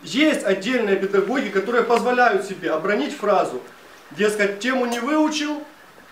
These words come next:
бо протанцевал в ноги. Ну к чему это? То есть пока это ребёнок семь-восемь лет, да, он где-то это пропустит мимо ушей, всё. Когда это ребёнку тринадцать, четырнадцать, пятнадцать лет, у него переходной возраст. А если это ещё и мальчики, которых у нас очень много, и мы гордимся этим,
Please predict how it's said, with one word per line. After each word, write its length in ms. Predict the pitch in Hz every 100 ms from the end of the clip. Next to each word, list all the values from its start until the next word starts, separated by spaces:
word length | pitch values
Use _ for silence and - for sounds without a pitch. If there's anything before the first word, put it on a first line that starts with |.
| -
бо 140 | - 190
протанцевал 600 | 202 202 202 202 233 196
в 40 |
ноги. 400 | 196 190 156 127 - - - - - - -
Ну 140 | 190 254
к 60 |
чему 400 | - 285 302 302
это? 340 | 202 - - - - - - - -
То 80 | 220
есть 180 | 247 -
пока 280 | - 233 311
это 180 | 311 277
ребёнок 360 | 269 285 262
семь-восемь 540 | - 262 262 285 226 196
лет, 160 | 185
да, 160 | 233 226
он 120 | 226
где-то 180 | 233 233
это 140 | 226
пропустит 500 | - - 247 202 180
мимо 200 | 185 175
ушей, 340 | 165 160 147 127
всё. 340 | - 180 - - -
Когда 240 | 160 175 254
это 120 | 247
ребёнку 360 | 208 247 240
тринадцать, 460 | 214 208 220 214 190
четырнадцать, 380 | - 208 196 -
пятнадцать 440 | - 196 247 208
лет, 140 | 165 156
у 40 |
него 140 | 196 226
переходной 420 | 202 196 202 196
возраст. 240 | 165 131 -
А 80 | 156
если 300 | 202 180 160
это 80 |
ещё 180 | 147 -
и 100 | -
мальчики, 480 | 160 302 370 214 196
которых 400 | 165 196 196 180
у 40 |
нас 160 | 190 190 190
очень 400 | 254 247 202 170
много, 360 | 185 185 - - - -
и 80 | 156
мы 120 | 196
гордимся 600 | 208 208 185 226 233 165
этим, 280 | - - -